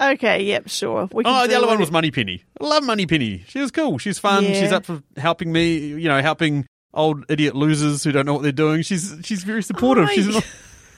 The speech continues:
Speaker 2: nice person.
Speaker 1: Yeah. Moneypenny, why didn't I think of her? You should be
Speaker 2: <laughs> No, you can't have. It's
Speaker 1: Yeah.
Speaker 2: not,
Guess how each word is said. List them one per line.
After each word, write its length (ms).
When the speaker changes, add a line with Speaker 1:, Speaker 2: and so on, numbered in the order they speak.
Speaker 2:
nice 180
person. 400
Speaker 1:
Yeah. 640
Moneypenny, 540
why 220
didn't 180
I 140
think 200
of 100
her? 320
You 120
should 240
be 60
Speaker 2:
<laughs> 20
No, 40
you 140
can't 220
have. 180
It's 120
Speaker 1:
Yeah. 100
Speaker 2:
not, 100